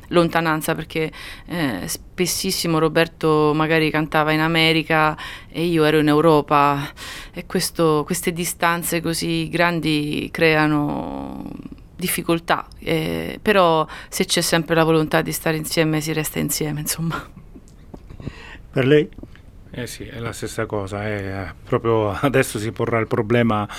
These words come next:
Speaker 3: all'inizio di febbraio, perché io andrò a Washington e avremo sedici ore di,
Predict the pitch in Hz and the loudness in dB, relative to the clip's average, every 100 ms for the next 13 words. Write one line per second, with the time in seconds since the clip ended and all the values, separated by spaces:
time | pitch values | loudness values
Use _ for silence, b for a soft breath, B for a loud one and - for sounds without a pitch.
0 | B B B - 110 117 113 120 110 113 | B B B -4 0 2 0 -2 -2 -2
1 | 107 117 117 107 104 110 117 110 110 113 | 2 4 4 4 2 2 0 2 2 4
2 | 117 110 120 110 110 104 101 104 101 - | 2 2 -2 -2 -2 -2 -2 -2 -4 -4
3 | 107 110 104 107 110 101 104 101 95 92 | -4 -2 -2 0 0 -2 -2 -2 -4 -6
4 | 104 | -12